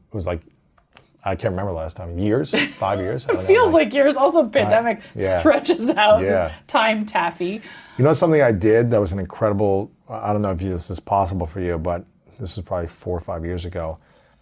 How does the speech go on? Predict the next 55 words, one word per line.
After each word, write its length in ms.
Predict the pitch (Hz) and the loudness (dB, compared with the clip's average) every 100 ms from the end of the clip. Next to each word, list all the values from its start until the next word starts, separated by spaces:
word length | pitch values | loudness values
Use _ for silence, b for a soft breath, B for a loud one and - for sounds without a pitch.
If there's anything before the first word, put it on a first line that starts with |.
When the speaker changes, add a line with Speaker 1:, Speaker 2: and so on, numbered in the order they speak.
| b b b - | b b b -8
Speaker 1:
I 40 | |
was 80 | 107 | -2
like, 100 | 104 | 0
"I 40 | 101 | 2
really 260 | 104 117 | 4 2
feel 140 | 104 110 | 2 2
like 60 | |
I 40 | 98 | 2
need 140 | 98 | -2
to 60 | 85 | -2
get 120 | 90 | -4
away 220 | 87 87 | -4 -4
on 80 | 85 | -4
a 40 | |
vacation." 600 | 82 - 90 85 92 85 - _ | -6 -6 -8 -8 -10 -14 -16 _
And 140 | 101 101 | -10 -4
I 80 | 107 | -2
realized 580 | 95 120 156 143 110 | 2 4 6 4 2
at 80 | 110 | -2
the 60 | 113 | -8
time, 600 | - 110 101 90 90 92 _ _ _ _ _ | -6 -4 -2 -4 -6 -8 _ _ _ _ _
for 160 | - 98 | -8 -6
fifteen 580 | - 151 147 147 135 | 2 0 2 2 4
years 280 | 117 113 101 | 4 4 2
of 60 | 104 | 0
my 100 | 95 | -2
life, 580 | 95 92 87 87 - - _ _ _ - | 0 2 0 -2 -8 -20 _ _ _ -10
'cause 100 | 95 | -4
I 60 | |
got 100 | 101 | -4
a 60 | 87 | -4
cell 300 | - 107 95 | -2 0 0
phone 180 | 101 92 | -2 -4
when 100 | 85 | -6
I 60 | |
was 100 | 82 | -4
seventeen, 920 | - - - 87 92 87 87 92 104 b b b b b b b | -4 -2 -4 -6 -8 -8 -8 -8 -10 b b b b b b b
uh, 280 | 92 92 90 | -8 -4 -4
or 100 | 87 | -4
sixteen 440 | - 95 - 101 101 | -6 -8 -6 -4 -4
or 80 | |
something, 320 | 92 104 101 95 | -4 -4 -4 -6
for 140 | 98 | -8
fifteen 380 | - 139 - 120 | -4 -4 0 2
years 160 | 110 | 2
of 60 | 101 | 0
my 80 | 95 | -2
life, 260 | 92 90 - | -2 -4 -6
I 80 | 98 | -8
had 140 | 98 | -6
my 100 | 92 | -8
cell 240 | 87 101 92 | -6 -6 -6
phone 200 | 107 92 | -6 -10
on 120 | 90 | -10
me 140 | 92 | -10